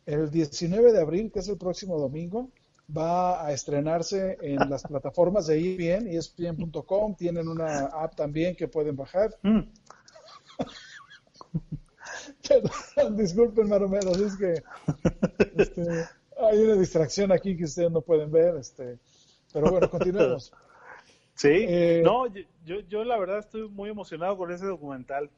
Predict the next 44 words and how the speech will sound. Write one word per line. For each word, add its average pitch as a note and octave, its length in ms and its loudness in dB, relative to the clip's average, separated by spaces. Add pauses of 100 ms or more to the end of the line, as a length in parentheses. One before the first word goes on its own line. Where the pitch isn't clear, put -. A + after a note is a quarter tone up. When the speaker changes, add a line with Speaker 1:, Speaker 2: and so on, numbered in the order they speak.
(120)
Speaker 2:
Digo, C#3 240 -4
sí F3 180 -4
es, - 220 -8
sí - 160 -8
es F3 100 -10
algo G3 380 -2
que D#3 160 -2
le D#3 200 0
han F3 140 -2
metido F3 380 -4
mucha F3+ 220 -8
publicidad. D3 680 -2
He F3+ 80 0
visto F3 360 2
los D3+ 180 0
avances D3+ 540 -4
ahí C#3+ 180 -14
de D3 380 -4 (480)
acerca D3+ 420 2
de, C3+ 240 4
de B2 220 -4
la B2 180 -2
serie. F#3 400 6
Creo F#3+ 160 -2
que G3+ 60 2
va G3 80 6
a - 20 4
ser F#3+ 120 -2
una F#3+ 140 2
serie F#3 260 2
de F3+ 80 2
varios E3+ 260 2
capítulos, E3+ 520 -4
no E3 120 -10
sé E3+ 180 -4
cuántos, D#3+ 460 0
si B2+ 320 -10
sean C#3+ 320 -2
ocho D3 360 0
o C#3 140 2
diez C3+ 200 -10
capítulos, D#3+ 500 -4
algo D3 140 -2
así, F3 220 -4